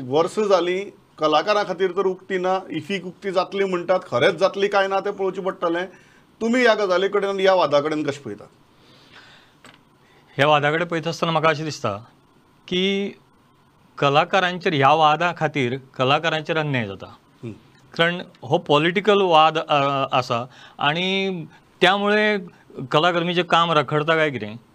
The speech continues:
Speaker 2: फुडें वयता, म्हणजे आयज ना, फाल्यां, परवां अशें, अ, हें, तेजी धागडुजी जावपाक जाय आसली, रिस्टोरिंग जा-, जावपाक जाय आसलें. हे प्रत्येक जो कलाकार कला अकादमीन वयतालो, थंय काम करतालो, नाटक करतालो किंवा अन्य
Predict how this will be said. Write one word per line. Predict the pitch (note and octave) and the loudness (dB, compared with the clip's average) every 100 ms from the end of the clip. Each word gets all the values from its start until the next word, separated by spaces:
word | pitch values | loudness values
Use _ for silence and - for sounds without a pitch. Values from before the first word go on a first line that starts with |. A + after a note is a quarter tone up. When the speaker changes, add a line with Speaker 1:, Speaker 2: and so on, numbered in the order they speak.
| _ - | _ 0
Speaker 2:
फुडें | E3 F3+ | 2 4
वयता, | E3+ C#3 A#2+ | 2 2 -2
म्हणजे | A#2 _ _ _ - D3 | -4 _ _ _ -2 0
आयज | D3 D3+ D3 | 2 0 0
ना, | D3+ D3+ | 0 0
फाल्यां, | C3+ D3 D3 D3 | 2 0 2 -2
परवां | C#3 C#3+ D3 C#3+ C#3+ | 0 0 2 0 -2
अशें, | D#3+ C#3+ E3 - - - | -4 -2 -2 -4 -16 0
अ, | D3+ D3+ D3 C3 B2+ | 2 2 -2 -10 -6
हें, | C3+ B2 - - _ _ _ | -4 -6 -14 -20 _ _ _
तेजी | C#3 D3 G3+ | -2 0 0
धागडुजी | F#3 C3 B2+ C3+ F3 G3 | 2 2 0 -2 -2 2
जावपाक | D3+ B2 A#2+ D#3 | 2 2 0 -2
जाय | F3 F#3 | 2 0
आसली, | D3+ C3+ A#2+ A2 - _ _ _ | 0 -4 -4 -6 -16 _ _ _
रिस्टोरिंग | B2+ C3 B2 - D3+ E3 F3 F3+ F3 | -2 0 0 2 2 2 -2 -6 -6
जा-, | D#3 D#3 D3+ | 2 4 4
जावपाक | C3+ C3 C3+ D3+ | 4 2 2 2
जाय | E3+ E3 | 2 0
आसलें. | E3 F3 | 0 -4
हे | C#3 E3+ | 0 -2
प्रत्येक | G3 _ - D3 D3 - G#3 | -2 _ -2 -2 -2 0 0
जो | G#2+ C#3 E3+ | 2 2 2
कलाकार | D#3+ C#3 C#3+ C3+ D#3+ D#3+ | 0 0 0 2 0 0
कला | D#3 D3 | -2 0
अकादमीन | D3 C3 C#3 D3 | 0 -2 -2 0
वयतालो, | C#3+ B2+ A#2+ B2 C3+ A#2+ - - _ - | 2 0 4 2 2 -4 -8 -20 _ -2
थंय | C3+ | -2
काम | C#3 C#3 C#3+ D3+ | 0 2 2 0
करतालो, | C3 A#2+ A#2+ A#2 A2+ - - | -2 0 -2 -2 -6 -14 -6
नाटक | A#2+ A#2 A#2 | -4 -2 -2
करतालो | C3 B2 B2+ C3 | -4 0 0 0
किंवा | C3 C3 C3 C#3 | 0 0 0 0
अन्य | C#3 C#3 | -4 -2